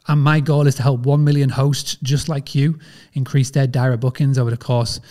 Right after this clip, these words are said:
um, of the next twenty years. And I need your help to do that. So please, if you could do that for, for a, a massive, massive thank you from me for doing so.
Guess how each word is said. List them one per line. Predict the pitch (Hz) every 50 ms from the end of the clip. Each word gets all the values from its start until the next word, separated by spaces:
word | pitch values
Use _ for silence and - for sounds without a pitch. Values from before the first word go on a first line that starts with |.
| - - _ _
um, | - 127 123 120 117 120 120 - -
of | 135 127
the | 139
next | 135 131 135 -
twenty | - 151 143 139
years. | 131 131 143 151 160 156 - - - _ _ _ _ _ -
And | 147 135 139 131 131 131 - - - - -
I | 147 160
need | 151 147 151 139
your | 127 135 117
help | 113 127 113 -
to | -
do | 113 117 110
that. | 110 113 - _ _
So | - - 131 127
please, | 123 175 180 180 180 160 175
if | 170 135 147
you | 135
could | - 147
do | 165 165 165
that | 160 180 180 170 -
for, | - 160 139 143 147 147 - 147 156 _
for | - 147
a, | 139 139 - - 135 127 131 - _ -
a | 143 120 - _ _ _ - 165
massive, | 156 156 165 185 165 147 - - 147 120 120
massive | 135 151 156 135 - 156 127 -
thank | - 104 - -
you | 156 123
from | - - 139 127
me | - 151 147
for | - - 135
doing | 117 - 139 143 143
so. | 143 - 160 160